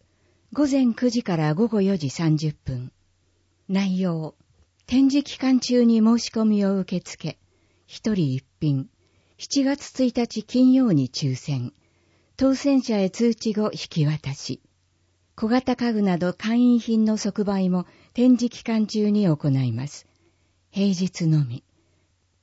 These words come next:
対象、市内在住の十八歳以上の方。料金、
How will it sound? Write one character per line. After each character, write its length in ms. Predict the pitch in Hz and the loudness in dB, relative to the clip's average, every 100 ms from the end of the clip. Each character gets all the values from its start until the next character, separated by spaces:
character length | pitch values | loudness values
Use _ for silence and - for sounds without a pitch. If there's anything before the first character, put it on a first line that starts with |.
| _ _ | _ _
対 200 | - 175 | -6 -4
象、 420 | 156 180 151 147 - _ _ _ | -4 -4 -4 -4 -10 _ _ _
市 180 | - 285 | 0 4
内 320 | 285 233 175 | 4 2 0
在 260 | 180 190 | 0 -2
住 260 | 170 190 180 | 0 0 2
の 200 | 170 170 | 0 0
十 240 | 160 226 | 0 0
八 160 | 262 262 | 0 -2
歳 460 | - 254 247 247 247 | -4 -2 0 2 2
以 20 | |
上 240 | 220 156 | 2 2
の 140 | 131 123 | 0 -2
方。 420 | 139 131 131 - _ _ _ _ _ _ _ _ _ | -8 -12 -12 -14 _ _ _ _ _ _ _ _ _
料 240 | - 240 240 | 0 2 2
金、 400 | - 143 120 | 0 -2 -2